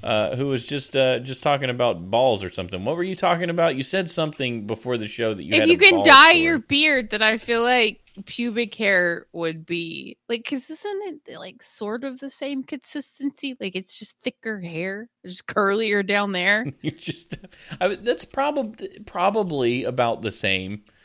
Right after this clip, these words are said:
Speaker 1: You're, you got, you got, it's, why is hair that comes out of places other than your head, like, grittier?
Speaker 2: Well, that's,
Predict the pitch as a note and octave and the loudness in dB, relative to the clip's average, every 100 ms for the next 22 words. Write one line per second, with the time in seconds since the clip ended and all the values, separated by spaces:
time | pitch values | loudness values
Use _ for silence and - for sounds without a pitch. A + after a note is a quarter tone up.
0 | _ _ _ A#2+ B2+ B2 A#2+ A#2+ B2 A#2 | _ _ _ -6 -4 -2 -2 0 2 4
1 | A2 D2+ F#2+ A2+ A#2 A2+ A2 - G#2+ - | 2 0 -8 0 2 2 0 -4 -4 -4
2 | C3+ B2+ C#3+ G3 G4 D#4+ G3 F3+ C3+ C#3+ | -8 -12 -4 -2 0 0 2 2 0 -2
3 | C3 B2 A2+ G#2 A#2+ A2+ A2 G#2 G#2+ G#2 | 0 2 2 0 2 2 0 0 2 0
4 | G2 G2+ F#2 F#2 G2 F#2 F2 F2 G2 G2 | -6 -6 -4 -2 -2 -2 -8 -6 -2 -2
5 | E2+ D2 - _ _ _ _ _ _ _ | -4 -8 -12 _ _ _ _ _ _ _
6 | _ _ _ _ - - F#4 A4+ D4 A4 | _ _ _ _ -20 0 6 6 8 6
7 | - | 6